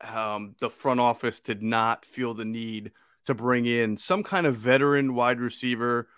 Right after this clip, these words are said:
who can play a role. You know, like, this is maybe not a great comp, but, um, Emmanuel Sanders, right, who played that kind of role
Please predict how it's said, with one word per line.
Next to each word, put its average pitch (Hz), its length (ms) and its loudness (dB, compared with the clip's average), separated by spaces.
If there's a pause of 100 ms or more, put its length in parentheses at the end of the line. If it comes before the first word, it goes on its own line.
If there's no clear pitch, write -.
(340)
who 139 160 0
can 135 180 0
play 156 300 2
a 147 80 6
role. 139 200 4
You 190 100 4
know, 180 100 6
like, 170 260 0 (580)
this 175 160 -4
is 143 140 -10
maybe 170 300 4
not 143 160 6
a 123 60 2
great 123 420 -2
comp, 110 400 -4
but, 110 180 0
um, 107 340 0 (200)
Emmanuel 139 480 4
Sanders, 107 500 -4
right, 110 160 -2
who 107 100 -6
played 113 280 -4
that 107 160 0
kind 120 180 -2
of 107 80 -6
role 110 400 0